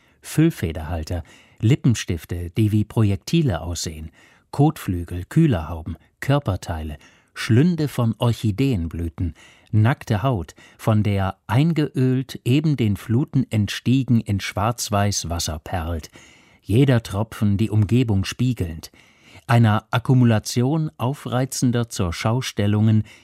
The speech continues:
in gekonnt kadrierten Großaufnahmen, die aus innen beleuchteten Reklamekästen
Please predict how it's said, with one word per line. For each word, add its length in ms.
in 200
gekonnt 580
kadrierten 800
Großaufnahmen, 960
die 120
aus 300
innen 360
beleuchteten 640
Reklamekästen 1160